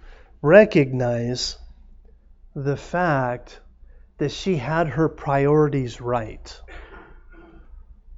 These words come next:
Now, if I were to ask you, "What are the most important things in your life?" hopefully you would say something to the effect of,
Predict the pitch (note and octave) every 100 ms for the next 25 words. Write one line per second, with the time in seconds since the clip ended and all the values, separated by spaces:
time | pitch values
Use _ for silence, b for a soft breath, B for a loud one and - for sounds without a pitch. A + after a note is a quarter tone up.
0 | - - _ - - - - - b b
1 | b b b E3 E3+ E3 - - - -
2 | - - - - - - - - - -
3 | - - - - E3+ G3+ B3 A#3+ E3 F3
4 | - D#3+ D#3+ D3+ - C#3+ B2+ A#2+ C3 -
5 | - - - F3+ - - - - C#3+ C#3+
6 | F3 G3 D#3+ C#3+ D3 D#3 D#3+ - C3+ -
7 | - E3+ G3 D#3+ E3 D#3 D3+ C#3+ C3 C3
8 | B2+ B2+ A2 A#2 - - - - - -
9 | - - - - - - - - - -
10 | - - G#3+ B3 - D#3+ C#3 C3 D3 E3+
11 | D#3+ - D3 C#3+ - D3 C3 C#3+ C3 C3+
12 | - D3+ B2+ A#2+ - C3+ C3 A#2+ A#2 B2+